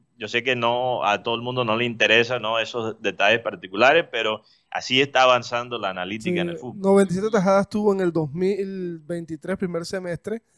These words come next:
Speaker 2: Su récord es más de cien atajadas en el año dos mil veintiuno. O sea, José Luis de a poco va subiendo el nivel en el tema de atajadas. Recordemos que José Luis también estuvo, creo que fueron siete, ocho, seis, siete, ocho partidos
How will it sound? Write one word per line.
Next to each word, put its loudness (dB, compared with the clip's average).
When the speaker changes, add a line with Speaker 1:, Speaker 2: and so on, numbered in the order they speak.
Speaker 2:
Su 4
récord 4
es 4
más -2
de 4
cien 0
atajadas 2
en -2
el -2
año 4
dos 4
mil 2
veintiuno. 2
O -4
sea, -2
José 2
Luis 2
de 2
a 6
poco 4
va 6
subiendo 0
el 0
nivel 2
en 0
el -4
tema -2
de 0
atajadas. -2
Recordemos 4
que 2
José 6
Luis 4
también 2
estuvo, 4
creo -2
que -2
fueron -2
siete, -2
ocho, -12
seis, 0
siete, 0
ocho 0
partidos -4